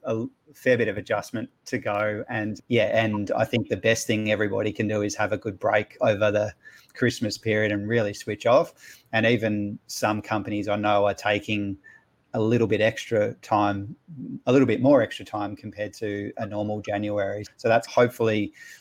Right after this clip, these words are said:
comes out on the other side with people recovering mentally a little bit. But as you said on the podcast, which resonated with me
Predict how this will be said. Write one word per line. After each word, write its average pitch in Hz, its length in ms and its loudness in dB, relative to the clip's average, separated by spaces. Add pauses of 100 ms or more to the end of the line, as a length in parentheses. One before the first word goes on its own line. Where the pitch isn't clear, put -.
(240)
comes 113 320 -2
out 110 240 4
on 123 220 0
the 117 80 2
other 117 180 2
side 110 340 0
with 107 360 -4 (100)
people 107 320 -4
recovering 104 720 -2
mentally 110 420 -2
a 101 80 0
little 113 380 2
bit. 107 220 -6 (360)
But 123 140 4
as 131 180 6
you 127 80 4
said 117 220 2
on 110 140 4
the 101 100 0
podcast, 107 600 2
which - 320 -8 (100)
resonated 107 540 2
with 104 220 -6
me 110 340 0